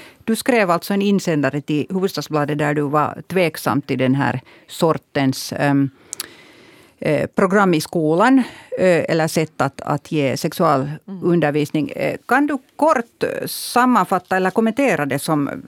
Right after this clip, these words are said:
Speaker 1: Miriam Kalland just sa, att, att, vad, vad tänker du?
Speaker 2: Mm. Men jag tänker förstås i samma, samma banor som hon, att, att, eh, skriva ju under vad hon,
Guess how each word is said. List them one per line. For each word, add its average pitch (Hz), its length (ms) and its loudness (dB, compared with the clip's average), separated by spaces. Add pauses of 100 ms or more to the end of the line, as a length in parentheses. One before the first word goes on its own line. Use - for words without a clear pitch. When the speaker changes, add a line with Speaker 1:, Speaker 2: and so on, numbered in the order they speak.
(140)
Speaker 1:
Miriam 190 460 0
Kalland 185 400 4
just 170 200 -6
sa, 160 180 -2
att, - 160 -8
att, - 300 -8
vad, 175 220 -6
vad 180 120 -4
tänker - 480 -6
du? 135 80 -16 (520)
Speaker 2:
Mm. 147 200 -6 (1900)
Men 208 120 -2
jag 190 140 0
tänker 165 320 -2
förstås - 340 -8
i 165 60 -4
samma, 156 380 -4 (260)
samma 196 340 0
banor 143 400 0
som 143 240 -12
hon, 135 380 -6 (380)
att, - 420 -8
att, - 480 -8
eh, 143 220 -2 (320)
skriva 147 460 -6
ju 147 100 -6
under 139 300 -4
vad 139 140 -6
hon, 135 220 -10